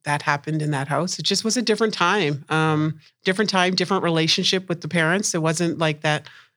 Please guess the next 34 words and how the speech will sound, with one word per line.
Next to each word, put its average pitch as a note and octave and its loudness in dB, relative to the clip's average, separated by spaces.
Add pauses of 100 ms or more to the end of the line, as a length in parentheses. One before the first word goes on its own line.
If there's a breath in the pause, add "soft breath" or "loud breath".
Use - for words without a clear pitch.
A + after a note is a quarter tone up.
(120)
nurturing, D#3 0
loving D3+ 2
relationship. D#3 0
So D3+ 2
it D3 0
was, D3 0
"You D#3+ 0
do D#3 0
what D#3+ 2
we D3+ 2
say, D#3+ 2
and D3+ 2
if C#3 -2
you D3+ 0
don't D3 0
do D3+ 0
it, D#3+ 0
then D3+ 0
you D3+ 0
get F#3 2
out." G3 2 (460 loud breath)
So F#3 2
there G#3 2
was A3+ 2
a A#3+ 0
couple B3+ 0
of C4 0
times G3 2
where F3+ 2
I E3+ 2
tried E3+ 0
to F#3 -2
go F3 0
home, F3 0